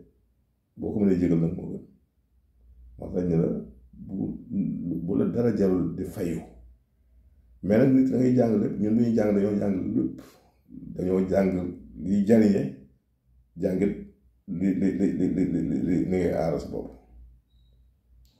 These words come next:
Di ko gaaw a jëfandikoo nag, waaye bu ñu sësee. Kon nañu ñaan Yàlla rek,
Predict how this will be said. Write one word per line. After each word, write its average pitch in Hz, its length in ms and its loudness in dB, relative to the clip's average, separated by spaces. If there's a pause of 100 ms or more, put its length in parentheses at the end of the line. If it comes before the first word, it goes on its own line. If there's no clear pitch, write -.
(320)
Di - 180 -10
ko - 140 -4
gaaw 95 200 2
a 95 60 2
jëfandikoo 82 440 -2
nag, 80 180 -6 (260)
waaye 80 240 -8
bu 85 80 -6
ñu 90 60 -6
sësee. - 380 -8 (3750)
Kon 147 180 4 (440)
nañu 127 340 2
ñaan 110 240 2
Yàlla 87 280 2
rek, - 220 -2